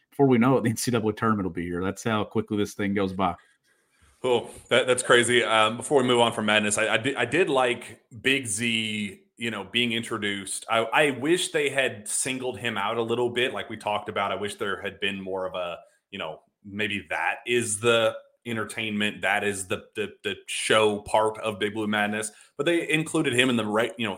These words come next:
Speaker 2: right smack dab in the middle of the roster. Ki-, you know, maybe either make him first or last,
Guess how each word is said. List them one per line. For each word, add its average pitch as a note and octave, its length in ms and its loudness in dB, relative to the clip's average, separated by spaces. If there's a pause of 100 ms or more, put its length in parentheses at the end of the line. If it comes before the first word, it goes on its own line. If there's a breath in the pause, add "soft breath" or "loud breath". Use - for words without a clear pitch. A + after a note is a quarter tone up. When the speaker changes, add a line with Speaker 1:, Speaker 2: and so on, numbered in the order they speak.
Speaker 2:
right A#2+ 240 2
smack A2+ 320 0
dab A2 220 0
in G#2+ 40 0
the G#2 60 -2
middle G#2+ 300 4
of G#2 60 0
the G#2 80 2
roster. F#2+ 760 -2
Ki-, A2 100 -6
you A#2 80 -4
know, G#2 80 -2
maybe G#2+ 280 0
either G#2 200 0 (140)
make A2+ 200 0
him A2+ 140 0
first G#2 460 -2
or G#2+ 120 0
last, G2+ 480 -2